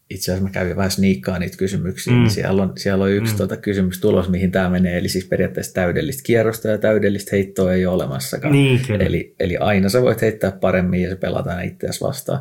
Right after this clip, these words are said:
Speaker 2: Mm.
Speaker 1: Ja seuraava on sit se, että mulla oli ihan he-, selkeästi paras niinku henkinen puoli. Siis
Speaker 2: Niin,
Speaker 1: semmoinen,
Speaker 2: kyllä. Ja se,
Speaker 1: että se
Speaker 2: se tavallaan, juu, pystyi naulaa silloin, kun,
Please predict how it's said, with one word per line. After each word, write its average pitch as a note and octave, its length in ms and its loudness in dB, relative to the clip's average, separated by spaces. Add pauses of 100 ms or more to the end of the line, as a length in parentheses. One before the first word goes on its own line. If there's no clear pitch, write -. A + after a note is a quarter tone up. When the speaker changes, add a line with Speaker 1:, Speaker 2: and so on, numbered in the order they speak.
Speaker 2:
Mm. A2 260 2 (140)
Speaker 1:
Ja G#2 80 -2
seuraava G2+ 460 4
on G2 80 4
sit F#2+ 180 -2
se, F#2+ 160 2
että F#2 220 -2
mulla F#2+ 260 4
oli F2+ 120 2
ihan F#2 220 0
he-, - 240 -4
selkeästi F#2+ 640 2
paras - 500 -2 (160)
niinku F#2 320 -2
henkinen E2+ 500 -4 (360)
puoli. B1+ 300 -4
Siis A2+ 160 0
Speaker 2:
Niin, G#2+ 160 2
Speaker 1:
semmoinen, F#2 460 -2
Speaker 2:
kyllä. A2+ 140 -2
Ja G2+ 60 2
se, G#2 120 0
Speaker 1:
että F#2+ 160 -2
se F2+ 220 0
Speaker 2:
se F2+ 140 -8
tavallaan, F#2+ 520 -4 (220)
juu, F2+ 340 -8 (160)
pystyi A#2 280 0
naulaa A2 400 4
silloin, G#2 320 0
kun, G#2 220 -6